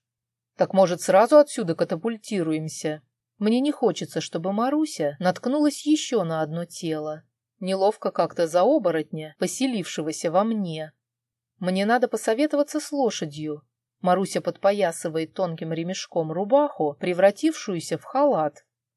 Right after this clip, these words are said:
Закатываю глаза от возмущения. «Советоваться нужно с мужем». Хватаю Марусю за плечи и прижимаю к шершавым бревнам сруба.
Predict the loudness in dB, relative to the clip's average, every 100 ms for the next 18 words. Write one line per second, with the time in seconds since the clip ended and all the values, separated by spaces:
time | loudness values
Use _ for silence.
0 | _ 0 2 6 4 4 0 -2 4 4
1 | 4 2 2 -2 -4 -6 -8 -8 -6 -6
2 | -6 -8 -8 -12 _ _ _ _ 2 6
3 | 6 6 4 2 0 -2 0 0 -4 -2
4 | -2 0 0 -2 -4 -8 _ _ _ _
5 | -2 0 2 2 2 0 -2 -4 -8 -6
6 | -6 -4 -6 -8 -8 -8 -6 -6 -4 -4
7 | -2 -2 0 0 0 -4 -4 -2 0 0
8 | 0 -2 0 0 -2 -6 -8 -8 -6 -6
9 | -4 -4